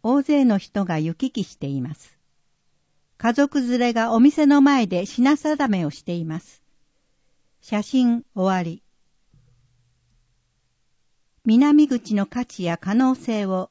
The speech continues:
みんなで考える。地域の資源を生かした個性ある街づくりを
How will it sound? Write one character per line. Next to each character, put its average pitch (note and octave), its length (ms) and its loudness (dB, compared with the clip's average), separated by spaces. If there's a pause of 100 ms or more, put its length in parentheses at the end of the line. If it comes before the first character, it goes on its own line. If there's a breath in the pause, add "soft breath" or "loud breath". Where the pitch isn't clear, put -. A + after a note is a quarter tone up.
み A#3 160 4
ん D4 80 6
な D4 160 2
で G3 120 -4
考 G3 380 -4
え E3 180 -6
る。 - 200 -18 (2250)
地 D#4 200 0
域 B3+ 180 -2
の G#3+ 120 2
資 D4 200 -2
源 A#3 300 -2
を F3 80 -2
生 F3+ 100 -8
か G#3 140 -6
し - 160 -16
た D#3+ 140 -8
個 - 200 -6
性 A3 380 -4
あ A#3 100 0
る G3 140 -4
街 F3+ 280 -4
づ B3+ 160 -4
く F#3+ 160 -10
り D#3 180 -8
を D3 140 -10